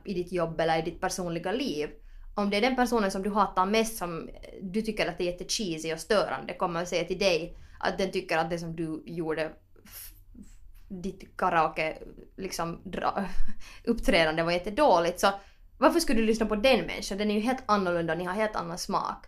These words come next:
Så de personerna, liksom, deras kritik kan du bara gå och spola ner i vässan. Man måste också komma ihåg att ta kritik från såna som du vet att förstår dig och ha-, menar väl. För att annars så är det just det här,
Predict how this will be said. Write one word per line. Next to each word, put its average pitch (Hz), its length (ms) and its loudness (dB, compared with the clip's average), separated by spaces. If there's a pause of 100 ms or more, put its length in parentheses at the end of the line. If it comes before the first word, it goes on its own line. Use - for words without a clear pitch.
Så - 140 -6
de 240 240 2
personerna, 190 520 -2 (160)
liksom, - 260 -10 (720)
deras 240 320 2
kritik 185 340 -4
kan 170 100 0
du 170 80 -2
bara 160 340 4 (200)
gå - 280 -4
och 165 140 4 (500)
spola 185 380 0
ner 175 160 0
i 175 60 2
vässan. - 520 0 (160)
Man 190 140 -4
måste 185 200 -4
också 180 320 -2 (240)
komma 190 200 2
ihåg 190 540 4
att - 240 2 (880)
ta 202 140 4
kritik 180 440 -4
från 185 180 -6
såna 185 200 -4
som 175 180 -6
du 185 120 -2
vet 180 420 2
att 180 120 -4
förstår 185 560 0
dig 185 240 -6
och 180 160 -2 (260)
ha-, - 140 -10
menar 180 380 0
väl. 185 520 -2 (200)
För - 60 -8
att 196 120 -4
annars 208 300 4
så - 140 -4 (640)
är 208 80 0
det 196 80 2
just 185 260 -2
det 170 60 -2
här, 170 360 -4